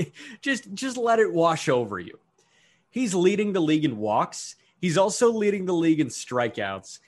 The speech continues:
He's probably pumping out forty homers again. He's probably gonna hit low two hundreds,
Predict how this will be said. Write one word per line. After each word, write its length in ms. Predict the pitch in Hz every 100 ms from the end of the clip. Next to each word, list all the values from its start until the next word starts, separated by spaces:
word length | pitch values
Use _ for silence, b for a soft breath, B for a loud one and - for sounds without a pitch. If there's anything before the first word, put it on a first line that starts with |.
| _
He's 180 | - 175
probably 640 | - - 208 226 214 202
pumping 460 | 160 - 180 151 160
out 140 | 147 143
forty 340 | - 147 139
homers 400 | 127 135 131 113
again. 580 | 107 98 117 104 90 107 b b _
He's 180 | 175 -
probably 580 | - 220 240 262 220
gonna 260 | 180 180 147
hit 200 | 151 151
low 240 | 139 143
two 320 | 147 - 143 117
hundreds, 580 | 120 104 95 95 -